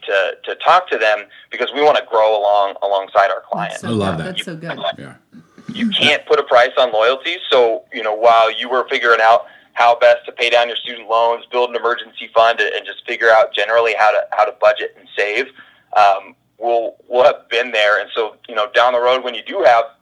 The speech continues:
Speaker 1: millions of bucks, 'cause if we do our job well, you will have accumulated wealth and savings, uh, over time. W-, we'll have been there the, the whole way.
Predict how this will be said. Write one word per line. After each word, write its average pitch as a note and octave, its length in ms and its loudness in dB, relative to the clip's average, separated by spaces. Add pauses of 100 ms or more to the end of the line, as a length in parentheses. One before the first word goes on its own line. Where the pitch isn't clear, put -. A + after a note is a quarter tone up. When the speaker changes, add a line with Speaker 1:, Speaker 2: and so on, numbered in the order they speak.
(140)
Speaker 1:
millions A2+ 320 -4
of - 80 -20
bucks, A2 340 2
'cause C3+ 120 -8
if A2 120 -14
we D#3 100 -6
do D3 400 -4
our C3 140 4
job A#2 320 2
well, G#2+ 260 2 (360)
you - 200 -20
will A#2+ 160 4
have G#2+ 200 4 (960)
accumulated A2+ 680 -2
wealth A2 220 4
and F#2+ 160 -10
savings, G2 380 -2 (500)
uh, F#2+ 260 2 (120)
over G#2 200 -2
time. G2+ 400 0 (200)
W-, B2 220 -10
we'll C3 220 0
have - 80 -4
been A#2 160 2
there G#2+ 160 0
the, G2 320 -2
the G2 60 -6
whole G#2 200 -2
way. G#2+ 180 2